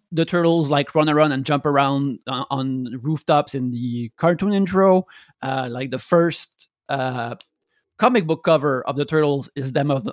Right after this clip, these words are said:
on a rooftop. So you're like, "Oh, what's the, um, the idea for the level?" So at first I was like, "Let's not just make it rooftops. Let's make it that they, um,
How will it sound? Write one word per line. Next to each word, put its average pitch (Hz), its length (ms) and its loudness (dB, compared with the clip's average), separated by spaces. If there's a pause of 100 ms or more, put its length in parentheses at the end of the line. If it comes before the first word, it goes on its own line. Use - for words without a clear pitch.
on 139 160 -4
a 131 60 -2
rooftop. 156 540 4
So 151 80 -4
you're 139 80 -2
like, 139 240 -4
"Oh, 165 260 4 (400)
what's 202 480 0
the, 156 260 2
um, 151 400 0
the 151 140 2
idea 156 420 4
for 151 140 -2
the 139 100 -2
level?" 131 360 -4
So 143 220 -2
at 143 140 -2
first 170 220 -2
I 147 80 0
was 127 160 -4
like, 127 160 -6 (520)
"Let's 208 200 -2
not 262 180 0
just 214 240 0
make 185 240 0
it 185 260 -2
rooftops. 190 600 0
Let's 175 280 -2
make 190 240 -4
it 180 180 -2
that 147 240 0
they, 143 280 0 (440)
um, 131 600 -2